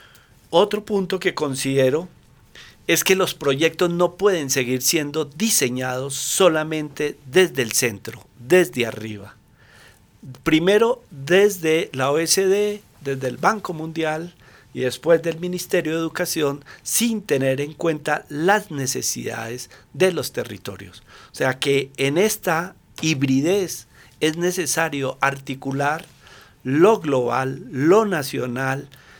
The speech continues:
el territorio y la región. O sea, hoy necesitamos mucho diálogo y concertación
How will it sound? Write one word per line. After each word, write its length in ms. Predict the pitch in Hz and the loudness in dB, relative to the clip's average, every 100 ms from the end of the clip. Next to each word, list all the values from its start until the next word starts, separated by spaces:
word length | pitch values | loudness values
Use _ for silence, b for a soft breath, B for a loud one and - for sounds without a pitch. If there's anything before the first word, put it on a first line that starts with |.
| B B _ | B B _
el 280 | 202 226 - | 4 4 2
territorio 840 | 151 123 131 - 127 131 131 139 - - | 0 0 -4 -2 -2 -2 -6 -8 -12 -4
y 180 | 214 | -2
la 140 | 160 120 | 2 0
región. 500 | 113 104 117 101 95 b b b | -2 -8 -10 -12 -16 b b b
O 40 | - | 0
sea, 420 | 131 139 143 - _ 196 | 4 4 2 -4 _ 6
hoy 360 | 208 190 135 - | 8 8 4 -4
necesitamos 960 | 131 135 131 127 135 139 139 143 139 - - | -4 -2 -4 -4 -2 -2 -4 -6 -8 -12 -8
mucho 640 | 156 180 185 180 170 - - | 2 2 2 -2 -6 -8 -10
diálogo 680 | 139 175 165 170 165 180 - | 2 4 4 -2 -6 -8 -6
y 180 | 233 254 | -6 -6
concertación 960 | - 151 131 123 120 - 104 - 110 | -4 -6 -4 -4 -6 -10 -10 -10 -10